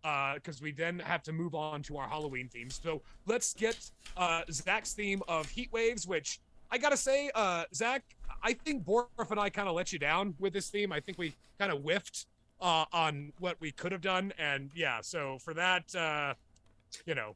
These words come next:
sorry. <laughs> It's not quite like, you know, color out of space,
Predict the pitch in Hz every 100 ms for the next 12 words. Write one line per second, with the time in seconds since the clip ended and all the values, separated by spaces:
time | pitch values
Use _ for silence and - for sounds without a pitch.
0 | - - 160 120 104 - _ - - -
1 | 226 - - - - 311 - - 269 -
2 | 247 - - - 254 - 220 233 233 208
3 | 190 - - - 214 156 139 208 202 190
4 | 185 - - 185 196 - -